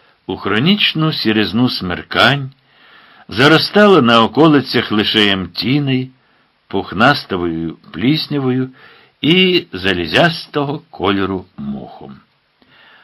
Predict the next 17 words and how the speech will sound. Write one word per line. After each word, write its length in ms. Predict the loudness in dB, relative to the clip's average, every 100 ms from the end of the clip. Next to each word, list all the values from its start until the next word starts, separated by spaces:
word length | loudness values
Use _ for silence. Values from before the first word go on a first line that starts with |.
| _ _ -16
Заледве 760 | 0 4 6 4 2 2 2 2
розпавитий 840 | 0 0 0 2 4 4 4 0 -2
з 100 | -2
брунатних 720 | -4 2 2 2 -2 -4 -2
димів 580 | -4 -2 -2 -2 -2
і 60 | -4
ранкових 540 | -4 -6 -4 -4 -6
туманів, 640 | -8 -6 -2 0 0 -4 -10 -18 -20 -20 -12
новий 300 | -8 -6 -4
день 260 | -2 -2
відразу 640 | -4 -4 2 4 4 2 -2
ж 140 | -2
перехилявся 760 | -4 -4 -2 2 2 2 -2 -4
в 60 |
низький 500 | -4 -6 -4 0 0
бурштиновий 680 | 0 -4 -6 -4 -2 0 -2
пополудень, 880 | -4 -12 -12 -6 -2 -2 -2 -4 -8